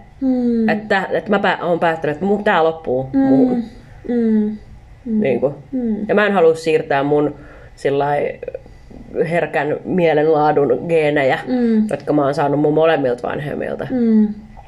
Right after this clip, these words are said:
Speaker 2: Ja taipuvuuksia, taipumuksia.
Speaker 1: Mm. Mm.
Speaker 2: Niin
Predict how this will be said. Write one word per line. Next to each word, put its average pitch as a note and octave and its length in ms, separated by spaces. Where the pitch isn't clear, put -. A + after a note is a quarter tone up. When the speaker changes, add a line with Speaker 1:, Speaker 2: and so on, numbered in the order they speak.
Speaker 2:
Ja D#3+ 120
taipuvuuksia, D3+ 1080
taipumuksia. A3 720
Speaker 1:
Mm. B3 80
Mm. A3 220
Speaker 2:
Niin - 200